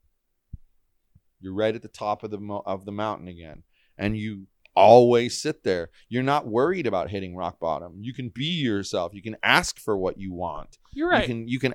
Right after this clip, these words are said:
Speaker 1: ask for your needs because there's a comfort level knowing that other person isn't going to purposely hurt me. If I say,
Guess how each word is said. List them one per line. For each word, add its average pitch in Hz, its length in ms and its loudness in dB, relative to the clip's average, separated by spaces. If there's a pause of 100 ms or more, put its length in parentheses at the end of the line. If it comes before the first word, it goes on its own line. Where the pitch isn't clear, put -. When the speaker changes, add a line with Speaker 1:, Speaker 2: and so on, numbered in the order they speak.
Speaker 1:
ask 147 300 2
for 139 160 2
your 113 160 0
needs 101 260 -4
because 143 260 2
there's 143 200 -8
a 127 40 -14
comfort - 600 -6
level 101 400 0
knowing 104 580 2 (320)
that 123 160 6
other 175 260 8
person 175 540 -6 (260)
isn't 143 460 -2
going 139 300 -2
to 135 160 -8
purposely 120 520 -10
hurt - 280 -8
me. 98 200 -18 (140)
If 113 100 -4
I 160 200 8
say, 156 380 2